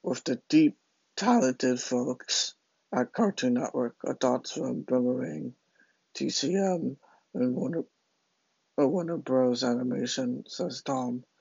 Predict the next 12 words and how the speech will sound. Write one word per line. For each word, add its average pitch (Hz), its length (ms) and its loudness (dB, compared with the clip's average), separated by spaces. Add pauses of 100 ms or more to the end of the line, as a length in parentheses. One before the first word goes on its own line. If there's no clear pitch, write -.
(460)
"I've 175 140 -2
been 135 160 -2
watching 143 380 8
their 131 140 6
work 131 320 4
since 127 220 -2
I 123 80 0
was 120 220 -4
a 135 60 -2
kid, - 420 -6 (720)
and 123 140 4
it's - 300 -2